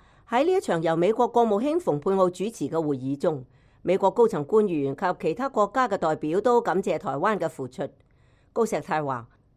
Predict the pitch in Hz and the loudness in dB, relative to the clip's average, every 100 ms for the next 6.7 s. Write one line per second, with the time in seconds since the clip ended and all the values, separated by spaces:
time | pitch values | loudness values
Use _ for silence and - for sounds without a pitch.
0 | _ - 226 214 - 262 202 - 185 180 | _ -2 2 2 4 4 2 2 0 4
1 | 233 202 165 160 185 180 285 - 269 180 | 4 4 2 0 -2 -2 -4 -4 -2 -2
2 | 147 180 175 175 175 214 254 - 180 - | 0 2 2 2 0 0 -2 -6 -8 -8
3 | 170 139 135 165 135 123 _ _ _ 294 | -6 -6 -8 -6 -8 -8 _ _ _ -2
4 | 277 233 247 247 240 226 220 202 185 180 | 2 4 4 4 4 2 2 0 0 0
5 | - - 185 185 233 226 220 196 175 180 | -4 -6 0 4 4 6 4 4 2 2
6 | 196 214 208 - - 127 117 | 0 -2 -2 -4 -4 -8 -8